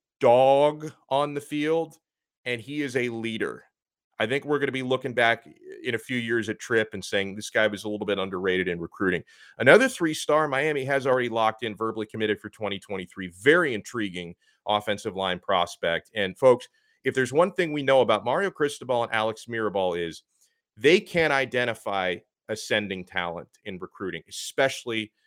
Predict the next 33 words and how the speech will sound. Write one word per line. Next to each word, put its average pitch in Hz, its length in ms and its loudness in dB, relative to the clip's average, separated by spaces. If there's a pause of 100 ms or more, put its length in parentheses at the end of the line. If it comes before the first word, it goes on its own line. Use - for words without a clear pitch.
(200)
of - 60 -20
course, 113 220 -2
on 117 160 -2
the 107 120 0
offensive 98 540 -2
line, 90 380 -4
right? 104 340 2
They 139 220 2
know 143 540 2
when 110 240 -2
they 110 120 -2
look 131 280 -2
at 170 60 -2
a 170 40 -2
player 160 420 0
that 110 140 -10
maybe 127 300 -8
hasn't 127 400 -2
played 151 480 4
American 143 560 0
football 151 480 -2
his 135 180 -8
entire 135 500 -4
life 139 600 2
and 110 100 -4
is 107 100 -6
kind 135 220 -6
of 135 80 -8
a 147 60 -8
diamond 139 440 -6
in 139 120 -8
the 131 80 -8
rough, 131 280 2